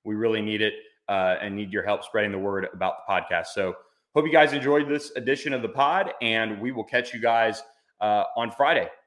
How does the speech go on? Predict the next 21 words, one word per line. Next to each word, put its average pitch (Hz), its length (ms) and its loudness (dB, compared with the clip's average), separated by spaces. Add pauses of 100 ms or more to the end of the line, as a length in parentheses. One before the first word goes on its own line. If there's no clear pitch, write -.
(100)
um, 101 300 -2
or 113 80 -6
maybe 123 240 -8
late 143 220 -8
Thursday 170 320 -10 (180)
with 107 240 0
a, 104 280 0
uh, 92 300 0 (220)
another 117 300 4
edition 107 360 -2 (160)
of 139 300 8 (420)
the 110 140 -4
On 107 180 -2
the 104 80 -4
Pony 104 240 -6
Express 95 320 -4
podcast. 107 560 4 (400)
Thank 123 220 0
you 120 80 -6
guys, 117 420 4 (140)
uh, 98 220 2